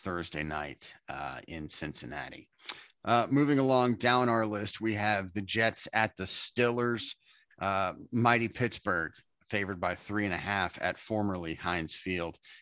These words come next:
A J, our resident Steelers fan, has more.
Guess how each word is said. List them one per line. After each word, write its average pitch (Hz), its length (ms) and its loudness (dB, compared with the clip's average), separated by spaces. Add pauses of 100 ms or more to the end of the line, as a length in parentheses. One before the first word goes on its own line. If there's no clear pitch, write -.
A 113 140 2
J, 110 160 2
our 101 120 2
resident 87 400 -4
Steelers 98 500 -2
fan, 71 360 -6
has 85 220 -4
more. 92 380 -6